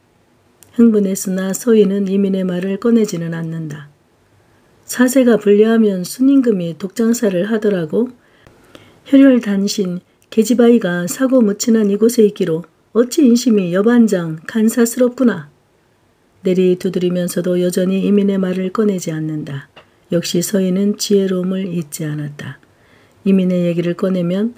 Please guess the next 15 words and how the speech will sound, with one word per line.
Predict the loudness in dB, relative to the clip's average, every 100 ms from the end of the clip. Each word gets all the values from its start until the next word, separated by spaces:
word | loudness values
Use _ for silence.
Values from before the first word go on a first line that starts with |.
| _ _ _
마지막 | -4 -4 -2 -4 -4 -6 _ _ _ -4
용의도 | 0 2 2 -2
그렇거니와 | 0 -4 -2 -4 -2 -2 -4 -4
자기 | -4 0 0
자신부터 | 0 -4 -2 -2 -4 -2 -2 0
용의를 | 0 -2 -2 -4
다시 | -4 -6 -4 -4
대할 | -2 -4 -4
수 | -4 -4
없으리라는 | -4 -4 -6 -6 -6 -6 -6
것을 | -6 -6 -4 -4 -6 _ _ _
아는 | -8 -4 -4 -4
때문이다. | -4 -4 -4 -6 -10 -14 -18 _ _ _ _ -2
용의는 | 0 2 0 0
끝내 | 2 2 2 -2